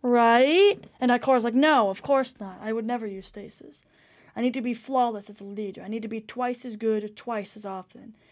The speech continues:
I can't afford an, an is, and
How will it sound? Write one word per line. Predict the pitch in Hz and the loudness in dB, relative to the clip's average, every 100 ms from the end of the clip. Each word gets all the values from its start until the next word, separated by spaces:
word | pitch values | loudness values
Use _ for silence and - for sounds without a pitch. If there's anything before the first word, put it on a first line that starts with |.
| _ - | _ -18
I | 208 | -14
can't | 202 240 226 | -6 -4 -4
afford | 220 226 220 - | -8 -8 -8 -8
an, | 220 208 | -10 -10
an | 202 202 - | -10 -12 -10
is, | 220 214 - | -10 -12 -12
and | 214 196 190 | -12 -12 -16